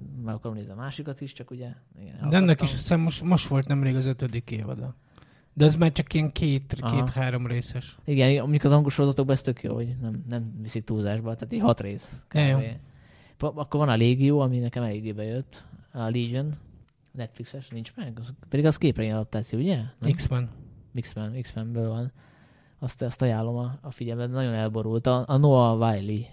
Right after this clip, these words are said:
Speaker 1: a Fargónak a kreátora.
Speaker 2: Igen,
Speaker 1: Csinálta.
Speaker 2: és most föltöltötték az H B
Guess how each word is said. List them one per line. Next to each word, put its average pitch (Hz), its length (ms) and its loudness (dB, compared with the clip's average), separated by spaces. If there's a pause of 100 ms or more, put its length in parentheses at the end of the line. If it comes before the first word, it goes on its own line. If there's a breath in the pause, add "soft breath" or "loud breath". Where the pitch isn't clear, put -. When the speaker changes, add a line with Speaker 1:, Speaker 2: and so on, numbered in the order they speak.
(180)
Speaker 1:
a 117 160 -2
Fargónak 110 560 0
a 110 60 -6
kreátora. 104 640 -10 (380)
Speaker 2:
Igen, 160 240 -2
Speaker 1:
Csinálta. 113 240 -8
Speaker 2:
és 208 300 4
most 233 240 4
föltöltötték 196 760 6
az 190 100 4
H 170 220 2
B 139 60 0